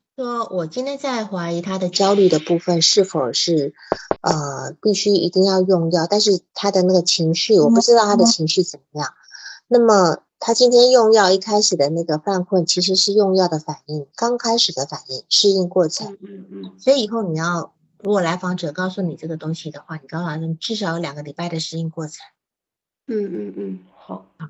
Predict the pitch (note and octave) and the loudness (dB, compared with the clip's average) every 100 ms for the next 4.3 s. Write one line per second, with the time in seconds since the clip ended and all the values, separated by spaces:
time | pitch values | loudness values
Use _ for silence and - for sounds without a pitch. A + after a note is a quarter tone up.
0 | - G3+ G3 G#3 G3+ G#3 G3 - F#3+ E3+ | -6 -2 2 2 2 -2 -4 -4 -6 -6
1 | - C#3 C3 - F3+ C#3+ E3+ E3+ - D3+ | -6 -8 -6 -4 -4 -4 -6 -6 -8 -10
2 | - D3 C#3 - C#3 D#3+ C3+ D3 F3 C#4+ | -12 -14 -16 -14 -10 -8 -8 -10 -6 -2
3 | D#4 D#3+ - F#3 E3 F3 E3+ - D#3 F#3+ | -2 -4 -8 -8 -6 -4 -6 -8 -10 -10
4 | F#3+ - - | -14 -20 -20